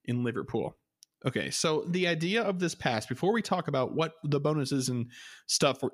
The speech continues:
are going to be for this thing, you have to have a Safari Zone ticket to this event in order to purchase this Explorer Pass.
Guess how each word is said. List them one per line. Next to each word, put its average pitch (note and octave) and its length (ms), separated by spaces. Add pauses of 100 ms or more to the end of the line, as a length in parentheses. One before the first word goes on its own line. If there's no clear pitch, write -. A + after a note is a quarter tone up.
(140)
are C#3 120
going C#3 140
to B2 60
be C3+ 140
for A#2+ 100
this G#2 200
thing, A2 220 (440)
you D3+ 160
have G3 320
to B3 80
have A3+ 140
a A3+ 40
Safari G3 360
Zone G#3 160
ticket F3+ 260
to - 80
this E3 160
event C#3+ 300
in B2 80
order C3 220
to - 60
purchase F#3 520
this B2 260
Explorer B2+ 400
Pass. B2 460